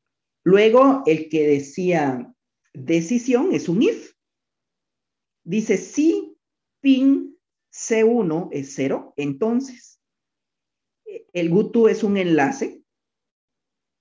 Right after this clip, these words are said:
¿verdad? Es-, estamos siguiendo a un enlace de la celda C siete cuatro. Si nos damos cuenta, ya no está lineal, porque me dice salte, ese gutu es salte, ¿verdad?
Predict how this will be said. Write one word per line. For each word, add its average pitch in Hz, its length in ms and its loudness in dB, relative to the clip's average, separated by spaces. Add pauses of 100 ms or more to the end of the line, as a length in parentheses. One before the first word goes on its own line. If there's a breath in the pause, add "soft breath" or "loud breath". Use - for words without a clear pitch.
(140)
¿verdad? - 300 -10
Es-, - 260 -12
estamos 147 480 -8
siguiendo 175 460 -4
a 131 80 -2
un 139 220 0
enlace 156 540 -4
de 127 100 -8
la 107 320 -12 (260)
celda 156 440 -2
C 139 320 -6
siete 139 460 -8
cuatro. - 580 -4 (420)
Si - 160 -10
nos 143 160 -4
damos 160 300 -4
cuenta, 180 600 -6 (480)
ya 147 200 -2
no 156 140 0
está 156 280 -4
lineal, 139 640 -2 (880)
porque 156 220 -8
me 147 120 -4
dice 190 280 -4
salte, 226 720 -4
ese 170 220 -8
gutu 226 380 -2
es 165 280 0
salte, 156 540 -4
¿verdad? 147 400 -12